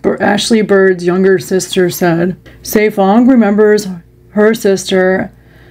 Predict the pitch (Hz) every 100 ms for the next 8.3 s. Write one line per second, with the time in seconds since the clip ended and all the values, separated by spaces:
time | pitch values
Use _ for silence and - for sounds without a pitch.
0 | - - - 233 202 220 214 - 202 208
1 | 233 233 - 190 190 196 196 185 180 175
2 | - - 202 185 - 202 214 262 254 196
3 | 190 214 226 202 180 165 165 220 202 -
4 | - - - - - - - - - -
5 | - - - - - 220 214 208 - _
6 | _ - 202 214 240 - 262 254 247 247
7 | 247 202 202 196 208 185 180 190 208 240
8 | 247 262 233